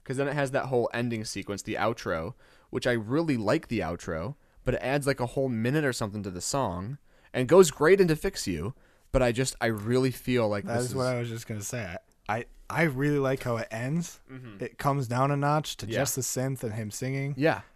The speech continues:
Speaker 2: And then it blends perfectly into Fix You.
Speaker 1: But th-, and I think this is why I have a hard time critiquing it, is, like, I feel like I like all of the pieces individually,
Speaker 2: Yeah.
Speaker 1: but then you crunch it all together and it's just too much.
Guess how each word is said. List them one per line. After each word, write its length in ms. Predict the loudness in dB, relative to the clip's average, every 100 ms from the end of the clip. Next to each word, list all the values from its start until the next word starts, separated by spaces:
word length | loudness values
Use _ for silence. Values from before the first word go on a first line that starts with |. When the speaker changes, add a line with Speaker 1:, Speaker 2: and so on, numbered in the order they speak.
| -6
Speaker 2:
And 140 | -2
then 140 | 0
it 100 | -2
blends 400 | 0 2 2 0
perfectly 480 | -4 -2 -2 -6 -8
into 140 | -10 -10
Fix 240 | -10 -12
You. 140 | -12 -4
Speaker 1:
But 140 | -2 0
th-, 120 | 0
and 80 | 2
I 100 | 2
think 220 | 0 -2
this 160 | -2 -2
is 120 | 0
why 240 | 2 2
I 40 | 2
have 160 | 0
a 60 | 0
hard 180 | 0 -2
time 160 | -2 -6
critiquing 440 | -8 -12 -10 -6
it, 120 | -6
is, 120 | -6 -4
like, 140 | -2
I 100 | -2
feel 200 | -2 -4
like 140 | -4 -4
I 100 | -4
like 340 | -2 -4 -4
all 240 | -2 0 0
of 100 | -4
the 80 | -8
pieces 380 | -6 -6 -6
individually, 600 | -6 -6 -6 -6 -4 -2 -2
Speaker 2:
Yeah. 40 | -6 -12 -6
Speaker 1:
but 100 | -2
then 100 | -2
you 60 |
crunch 320 | -4 -4 -6 -4
it 60 |
all 80 | -6
together 400 | -6 -2 -2 0
and 80 | -2
it's 80 | -6
just 200 | -10 -8
too 120 | -8
much. 480 | -6 -8 -10 -16 -18